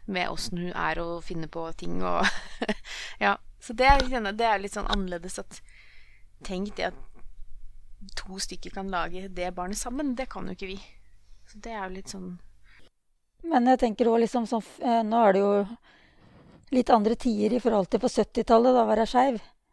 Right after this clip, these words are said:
Speaker 2: Så vi har kommet ganske langt. Vi kunne jo, de som vokste opp da, kunne jo ikke engang tenke tanken på det.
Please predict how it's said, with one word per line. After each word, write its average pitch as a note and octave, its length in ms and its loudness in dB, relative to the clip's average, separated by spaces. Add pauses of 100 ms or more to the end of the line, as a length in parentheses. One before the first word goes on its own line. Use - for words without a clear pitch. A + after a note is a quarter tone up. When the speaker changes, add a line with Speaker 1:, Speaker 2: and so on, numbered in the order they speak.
(500)
Speaker 2:
Så - 140 -4
vi A#3+ 80 8
har B3 100 10
kommet A#3+ 300 4
ganske A#3+ 320 6
langt. A#3 240 4
Vi B3+ 80 2
kunne A3 180 2
jo, A#3 160 4
de A3 180 0
som A#3 180 0 (280)
vokste A3+ 320 0
opp - 80 -6
da, C#4 160 8
kunne G#3 220 0
jo G3+ 60 -6
ikke A#3 100 0
engang G#3+ 260 -2
tenke A3+ 240 -2
tanken G3+ 400 -4
på G3+ 160 0
det. A#3+ 80 -2